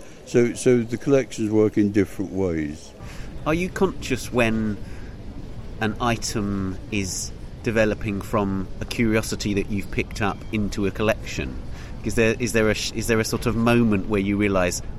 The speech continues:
Speaker 2: "Ah, I've got, I've now got three puppets. This is actually beginning to be a, <laughs> be a collection"?
Speaker 1: Yeah, I think it's a constant process of, of,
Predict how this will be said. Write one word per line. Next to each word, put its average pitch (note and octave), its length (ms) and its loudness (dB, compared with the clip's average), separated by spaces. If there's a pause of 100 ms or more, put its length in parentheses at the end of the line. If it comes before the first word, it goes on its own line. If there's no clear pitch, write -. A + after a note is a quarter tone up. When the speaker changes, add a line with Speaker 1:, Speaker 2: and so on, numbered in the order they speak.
(100)
Speaker 2:
"Ah, F#2 240 2
I've F#2 160 0
got, F#2+ 180 -6
I've G2+ 140 -2
now G2 180 2
got F#2 380 -2 (260)
three A2 300 0
puppets. - 540 -4
This F#2+ 180 -4
is F#2 140 -4
actually F2+ 300 -2
beginning F2 360 -2
to - 100 -6
be - 180 -2
a, B2+ 300 0
<laughs> - 0 -
be A2 140 4
a G#2 40 4
collection"? B3 540 4
Speaker 1:
Yeah, - 300 -4
I A3 40 2
think C#4 220 6
it's G3 140 -4
a F#3 60 2
constant D#3+ 640 2
process C#3 640 2
of, G#2 160 0
of, G#2+ 200 2